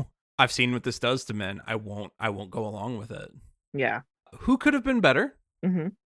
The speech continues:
Speaker 1: Douglas Fairbanks Junior, a Hollywood legend who was already a movie star at the time, and the author himself, Eric Maria Remarque,
Speaker 2: Hmm.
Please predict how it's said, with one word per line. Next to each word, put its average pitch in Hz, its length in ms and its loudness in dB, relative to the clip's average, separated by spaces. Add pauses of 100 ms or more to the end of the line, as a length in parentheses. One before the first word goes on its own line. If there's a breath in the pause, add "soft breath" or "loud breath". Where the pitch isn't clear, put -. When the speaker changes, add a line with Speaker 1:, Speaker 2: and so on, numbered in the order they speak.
Speaker 1:
Douglas 208 380 8
Fairbanks 190 640 4
Junior, 143 640 -2
a 127 140 0
Hollywood 139 420 0
legend 127 340 -2
who 131 80 -6
was 117 100 -6
already 156 600 4
a 127 100 -6
movie 107 260 -4
star 82 280 -10
at 78 100 -16
the - 60 -16
time, 80 420 -10 (300)
and 226 480 2 (340)
the 143 300 -4
author 233 440 6
himself, 214 840 0 (100)
Eric 180 400 4
Maria 143 480 4
Remarque, 131 640 0 (380)
Speaker 2:
Hmm. 165 220 -2